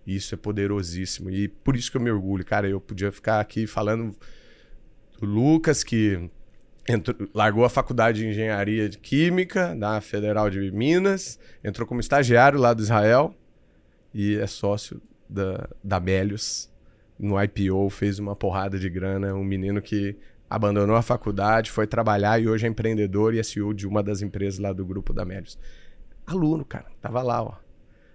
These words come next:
na trincheira, aprendendo junto com a gente. E assim, pensa que desses cases,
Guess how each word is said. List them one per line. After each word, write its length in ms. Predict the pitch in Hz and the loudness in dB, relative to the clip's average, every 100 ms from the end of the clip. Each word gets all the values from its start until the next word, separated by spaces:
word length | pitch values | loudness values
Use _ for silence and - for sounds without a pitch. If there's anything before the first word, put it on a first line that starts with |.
| - | -12
na 100 | 101 | -10
trincheira, 640 | 101 123 113 - 117 120 120 | -4 -4 -4 -4 0 0 0
aprendendo 580 | 120 120 110 110 110 107 | -2 -2 -2 -4 -6 -8
junto 220 | 107 - | -8 -10
com 60 | |
a 40 | 110 | -8
gente. 320 | 101 101 - | -8 -10 -10
E 20 | |
assim, 240 | 104 147 113 | -8 -6 -4
pensa 520 | - 151 165 190 170 - - - - | 2 4 4 0 -2 -6 -20 -20 -20
que 440 | - 135 123 113 98 | -4 2 4 2 0
desses 560 | 101 139 165 147 - | 2 4 4 0 -4
cases, 680 | - 139 151 117 98 - - | 0 2 4 2 -2 -6 -8